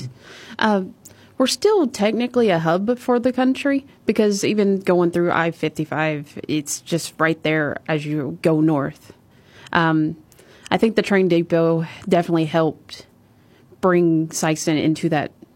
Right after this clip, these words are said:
what we know now. Um, that you bring people just down to the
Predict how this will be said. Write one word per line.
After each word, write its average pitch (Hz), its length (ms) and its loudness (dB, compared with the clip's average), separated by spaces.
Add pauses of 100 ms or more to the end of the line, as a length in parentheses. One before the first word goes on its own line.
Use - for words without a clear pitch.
(560)
what 175 160 0
we 180 100 2
know 151 180 2
now. 151 380 -2 (760)
Um, 151 480 -2 (1160)
that 160 260 -2 (520)
you 196 160 0
bring 190 280 2
people 190 280 0
just 180 280 -2
down 170 220 2
to 175 240 0
the 165 420 -2